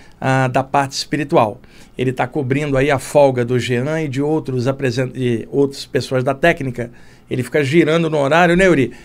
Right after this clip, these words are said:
E pelo jeito você vai ficar, acabar fixando no horário, esse, talvez nesse horário mesmo, né? Aí você vai ficar sempre me ajudando aí. Olha, faz direitinho, cumpre o Dharma, que aí a sua aura fica legal.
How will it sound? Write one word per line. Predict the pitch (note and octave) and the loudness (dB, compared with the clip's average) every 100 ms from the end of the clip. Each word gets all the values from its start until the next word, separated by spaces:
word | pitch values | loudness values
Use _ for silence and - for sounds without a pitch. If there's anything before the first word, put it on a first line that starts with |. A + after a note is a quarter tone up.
| - - | -20 -14
E | E3+ | -4
pelo | F3+ G3+ | 2 4
jeito | E3+ G#3 | 6 4
você | G#3 | 2
vai | B3 | 0
ficar, | - - B3+ | 0 0 0
acabar | A#3+ G#3+ A3+ | 2 2 2
fixando | A#3 C#4 - A3+ C4+ | -2 -6 -2 -2 0
no | C4 | 0
horário, | C#4 G#3 G#3 A2 - | 2 2 2 0 -2
esse, | D#3+ - - - - | -4 -6 -18 -18 -2
talvez | D#3+ D#3+ F#3 | 0 2 0
nesse | F3+ G3 - | 0 0 0
horário | - F#3 A3 | 0 0 0
mesmo, | F3 D3+ C#3 C#3+ | 0 0 -2 -4
né? | D#3 - - - - | -6 -8 -20 -20 -10
Aí | - C3 D#3 | 0 2 4
você | F#3+ F3 G3 | 2 2 4
vai | G3+ A3 | 6 4
ficar | - G3 | 2 2
sempre | - G3 G3+ G#3+ | 4 4 4 4
me | G3+ | 4
ajudando | F#3+ G3 G3 G3 | 6 6 6 6
aí. | D#3 - C3 - - | 4 2 -16 -20 0
Olha, | - D#3+ A2+ - | 6 6 4 -2
faz | - - G3 F#3 | -6 4 4 6
direitinho, | G3 F3 C3+ E3 F#3 G3+ | 4 4 2 0 2 0
cumpre | - E3+ G#3+ - | 0 0 0 0
o | C#3+ | 2
Dharma, | C3 D3 E3 F3+ F#3+ F3+ - _ _ - | 4 4 4 2 0 -2 -18 _ _ -4
que | E3+ | 2
aí | D#3 E3+ | 4 4
a | |
sua | - E3+ D#3 | 0 2 4
aura | D3+ D#3+ | 4 2
fica | - F3 | -2 0
legal. | F3+ B2 G#2+ | 2 0 -2